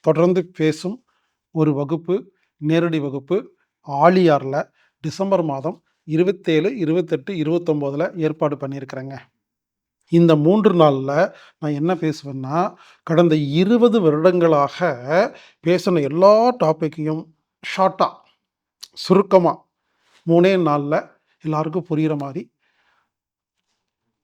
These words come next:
புரிய வைக்கிறதுக்காக ஒரு வகுப்பு, மூன்று நாள் ஹீலர் பாஸ்கர் என்னுடைய நேரடி வகுப்பு.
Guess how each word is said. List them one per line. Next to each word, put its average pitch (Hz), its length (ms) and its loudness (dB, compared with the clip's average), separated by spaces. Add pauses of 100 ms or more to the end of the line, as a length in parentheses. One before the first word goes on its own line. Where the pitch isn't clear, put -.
(120)
புரிய 196 260 2
வைக்கிறதுக்காக 151 720 -6 (200)
ஒரு 202 280 -2
வகுப்பு, 156 540 -8
மூன்று 170 360 -4
நாள் 160 380 -2 (360)
ஹீலர் 165 320 4
பாஸ்கர் 147 400 -2
என்னுடைய 143 420 -4
நேரடி 185 540 0
வகுப்பு. 135 340 -10